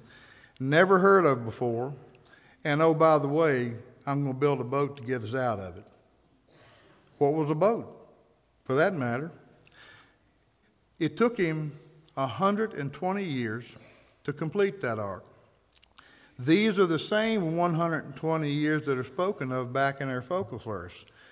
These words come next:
Genesis six three, where it says he will only strive with man a certain amount of time, and a man's number will be a hundred and twenty days. That doesn't mean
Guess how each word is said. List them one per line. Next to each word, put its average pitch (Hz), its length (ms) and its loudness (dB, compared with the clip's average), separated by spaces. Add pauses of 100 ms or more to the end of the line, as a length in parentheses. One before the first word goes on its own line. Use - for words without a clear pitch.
(280)
Genesis 131 500 -2
six 143 340 -6
three, 165 400 -4
where 113 240 -6
it 117 100 -10
says 127 240 -6
he 131 80 -4
will 127 160 -4
only 127 200 -4
strive 131 400 0
with 113 140 -10
man 120 300 -4
a 107 80 -8
certain 131 280 -6
amount 117 280 -4
of 104 80 -10
time, 131 340 -6 (460)
and 123 120 -4
a 117 60 -4
man's 131 380 -2
number 143 360 -2
will 117 160 -4
be 127 180 -2
a 117 80 -2
hundred 127 260 -4
and 110 80 -10
twenty 123 260 -6
days. 139 300 0
That 190 180 0
doesn't 196 240 2
mean 185 400 0